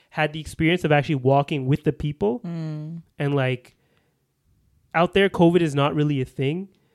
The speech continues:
Speaker 1: So, like, people are on top of each other. There's no mask at all.
Speaker 2: Nope.
Speaker 1: And this is, like, a couple days before we're leaving. So we're all scared that we might be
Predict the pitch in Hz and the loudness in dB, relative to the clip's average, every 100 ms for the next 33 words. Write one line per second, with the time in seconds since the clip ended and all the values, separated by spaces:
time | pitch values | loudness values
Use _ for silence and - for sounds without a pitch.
0 | _ _ - 151 139 131 127 - - - | _ _ 0 4 4 4 2 -4 -12 -12
1 | - 170 175 160 151 156 160 156 123 135 | -8 0 2 2 0 -2 2 2 2 2
2 | 165 175 156 156 160 135 127 131 135 _ | 2 4 0 0 -2 -4 -4 -6 -10 _
3 | - 160 165 - 160 165 208 240 196 147 | -16 -10 -10 -2 2 2 0 0 0 0
4 | 170 180 175 170 147 156 139 139 143 131 | -2 0 2 2 0 0 2 2 0 -2
5 | 147 185 185 - - 165 151 139 135 _ | 0 2 2 0 2 4 6 4 -4 _
6 | - _ 147 143 139 - _ 156 156 160 | -20 _ 2 4 4 0 _ 0 4 2
7 | 156 147 143 135 | 2 0 -2 -4